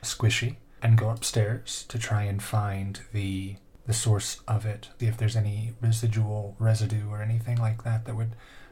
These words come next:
lead me to any sort of conclusions.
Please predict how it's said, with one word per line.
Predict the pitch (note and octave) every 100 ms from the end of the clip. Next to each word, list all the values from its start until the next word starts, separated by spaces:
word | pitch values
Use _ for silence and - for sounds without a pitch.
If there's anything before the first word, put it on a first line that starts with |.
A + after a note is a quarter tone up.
| - -
lead | A2+ A2+
me | A2 A2
to | - - A2+ G#2 - -
any | A2+
sort | A2+ A#2
of | A2+
conclusions. | B2 A#2 B2 A#2 A#2+ A#2 A#2